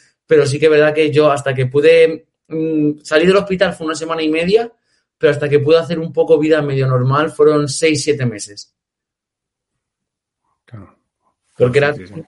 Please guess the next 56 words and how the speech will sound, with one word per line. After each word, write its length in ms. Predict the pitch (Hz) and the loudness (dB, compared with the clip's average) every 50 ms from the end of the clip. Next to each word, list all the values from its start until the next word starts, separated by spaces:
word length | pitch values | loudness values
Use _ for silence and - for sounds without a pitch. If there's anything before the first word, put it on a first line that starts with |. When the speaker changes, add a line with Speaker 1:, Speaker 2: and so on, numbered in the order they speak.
| _ _ | _ _
Speaker 1:
todos 160 | - 156 156 160 | 2 4 4 6
los 200 | 151 143 139 135 | 4 4 2 2
días. 400 | 143 131 117 117 - - _ _ - | 0 0 -2 -2 -4 -12 _ _ -2
Lo 120 | 147 147 | 0 2
que 100 | 147 147 | 2 2
sí 120 | 131 139 135 | 0 0 0
que 80 | 151 | 2
es 60 | 151 | 2
verdad 200 | 147 151 160 165 | 4 4 2 2
que 120 | 165 160 151 | 2 2 0
nos 160 | 147 139 135 | 0 -2 -2
dejaron 360 | 131 131 131 143 143 143 147 | -2 -2 -2 -2 0 2 2
ir 60 | 147 | 2
a 80 | 147 147 | 2 2
casa 320 | 139 156 160 135 135 139 | 0 -2 -2 0 -2 -2
porque 300 | 147 151 - 143 131 127 - | -2 -2 0 -2 -2 -2 -2
yo 100 | 147 156 | 0 2
creo 140 | 156 156 156 | 4 4 4
que 100 | 165 160 | 4 4
pensaron 480 | 151 151 151 151 165 160 156 160 165 - | 4 2 0 0 0 0 0 0 0 -2
que 140 | 165 156 | 0 0
mejor 540 | 151 143 135 131 - 160 156 151 - - - | 0 -2 -4 0 2 4 4 4 4 2 0
que 80 | - 160 | 0 -2
estuviésemos 560 | 147 - 147 143 139 139 143 147 151 147 127 | -2 0 0 2 2 2 2 2 2 0 0
en 160 | 143 139 135 | 0 -2 0
casa 400 | 135 147 151 151 151 160 156 151 | 0 0 0 0 0 -2 -2 -2
con, 240 | 135 143 139 135 135 | -2 -4 -4 -4 -4
en 120 | 135 135 | -2 0
nuestra 340 | 131 127 127 127 127 123 117 - | 0 0 0 0 -2 -2 -2 -2
cama, 480 | 139 156 160 156 151 147 147 147 143 | -2 0 0 0 0 0 0 -2 -2
¿no? 320 | 143 143 147 160 165 160 156 | 0 0 0 0 2 2 0
En, 960 | 147 139 135 131 127 127 127 127 127 123 123 123 123 120 120 120 117 - _ _ _ _ _ _ _ _ _ _ _ _ _ _ _ _ _ - | 0 0 0 0 0 0 0 2 2 2 0 0 0 0 -2 -2 -6 -8 _ _ _ _ _ _ _ _ _ _ _ _ _ _ _ _ _ 0
pero 160 | 151 139 131 | 0 2 4
todos 140 | 127 147 151 | 4 4 4
los 120 | 151 151 | 4 4
días 200 | 151 156 151 151 | 4 2 0 0
a 100 | 151 151 | 0 0
las 420 | 151 147 143 143 147 139 135 - - | 2 2 2 2 0 -2 -2 -4 -2
ocho 280 | - 160 156 - - | -2 -2 -2 2 2
de 80 | 165 156 | 2 2
la 100 | 156 151 | 2 2
mañana 300 | 151 143 147 151 160 160 | 0 0 -2 -2 -2 -2
teníamos 260 | 165 160 160 160 156 | -2 -2 -2 -2 -4
que 60 | 143 | -4
estar 160 | 143 139 139 131 | -4 -4 -2 -2
en 80 | 127 | 0
el 40 | 123 | 0
hospital 400 | 123 123 - 131 123 135 139 147 | -2 -2 -4 -4 -2 0 2 2
y 60 | 151 | 2
salíamos 380 | 147 151 147 156 160 160 151 135 | 2 2 2 2 0 0 -2 -2
a 40 | 127 | -2
las 160 | 120 120 - | -2 -2 -2
tres 120 | 127 123 | -2 -2
de 60 | 120 | -2
la 100 | 113 110 | -2 -2
tarde. 320 | 110 123 120 110 107 - | -2 -2 -4 -4 -8 -12